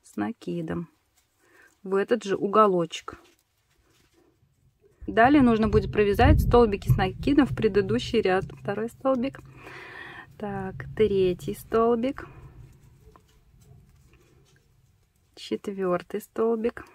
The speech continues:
Получается так, что у нас с каждой стороны по четыре петли прибавляется. В данном случае я четыре провязала предыдущего ряда и добавила по два столбика с каждой стороны. Опять дошли до угла, столбик с накидом,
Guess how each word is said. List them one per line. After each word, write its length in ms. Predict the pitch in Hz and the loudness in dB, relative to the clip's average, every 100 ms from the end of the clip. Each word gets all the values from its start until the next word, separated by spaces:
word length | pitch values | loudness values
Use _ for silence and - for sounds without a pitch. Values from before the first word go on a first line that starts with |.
| _ _ _ _ _ _ - - - | _ _ _ _ _ _ -20 -20 -12
Получается 460 | - 247 294 269 - | -6 -2 0 0 0
так, 180 | 285 320 | -2 -2
что 240 | - 240 | 0 0
у 160 | - 226 | 2 0
нас 300 | 220 277 302 | 4 2 2
с 80 | |
каждой 360 | - 240 226 185 | 6 6 6 2
стороны 640 | - - 190 185 220 339 | -6 0 2 2 4 4
по 140 | 311 233 | 2 -8
четыре 340 | - 233 254 | -4 -2 -2
петли 300 | - 277 220 | -4 -4 -2
прибавляется. 800 | 226 226 208 190 185 165 165 - | 0 2 4 2 2 0 -4 -12
В 80 | 196 | 6
данном 240 | 240 226 | 8 8
случае 340 | 190 190 185 190 | 6 0 2 0
я 100 | 208 | 0
четыре 320 | - - 220 | -2 0 0
провязала 520 | 190 190 190 190 175 | 2 2 4 4 2
предыдущего 760 | 160 226 214 202 165 - 180 190 | 2 0 0 0 -2 -4 -2 2
ряда 280 | 226 294 254 | 4 4 2
и 300 | - 220 247 | 0 -4 0
добавила 640 | 202 175 214 254 247 180 _ | 2 6 4 6 2 2 _
по 200 | 196 180 | 4 4
два 280 | 175 185 180 | 2 2 0
столбика 560 | - 196 247 262 - | 0 -2 -2 -2 -8
с 80 | 175 | -10
каждой 300 | - 190 208 | -6 -6 -6
стороны. 560 | - - 190 170 156 151 _ _ | -8 -6 -2 -2 -2 -6 _ _
Опять 360 | 208 - 202 170 | -8 -2 -2 0
дошли 300 | 180 - 196 | -4 -2 -2
до 160 | 175 | 0
угла, 420 | 175 165 190 254 330 _ _ _ _ | -2 0 2 4 2 _ _ _ _
столбик 680 | - - - 202 190 170 175 | -20 -20 -4 -2 -2 -4 -10
с 100 | - | -10
накидом, 760 | 196 175 - - 185 185 240 | -6 -6 -8 -4 -4 0 0